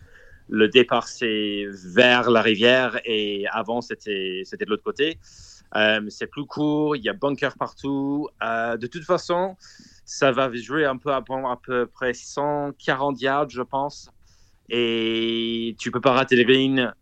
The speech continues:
court, long, à gauche ou à droite. Donc, euh, ça va être, euh, ça va être intéressant de voir les,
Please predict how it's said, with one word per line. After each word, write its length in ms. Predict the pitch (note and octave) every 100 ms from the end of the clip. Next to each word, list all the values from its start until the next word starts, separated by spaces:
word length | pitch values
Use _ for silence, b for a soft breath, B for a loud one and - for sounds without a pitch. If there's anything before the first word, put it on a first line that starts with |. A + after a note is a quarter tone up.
| _ - - - -
court, 420 | - D#3+ E3 D#3 -
long, 420 | C#3 C#3 C#3 C3+ -
à 140 | A#2+
gauche 240 | C3 B2+
ou 80 | C3
à 40 | A#2
droite. 300 | G#2 G#2 - _ _ _ _ _ _
Donc, 400 | A2+ A2 G#2+ -
euh, 320 | A2+ G#2 G2+
ça 200 | G2 B2
va 120 | A2
être, 240 | A2+ G#2 -
euh, 320 | G#2+ G#2 G2+
ça 140 | G2
va 80 | A#2
être 80 | A2+
intéressant 400 | A#2+ - A#2+ B2+
de 100 | A2+
voir 240 | G2+ A#2
les, 460 | A2+ G#2+ G2+ G2 F#2+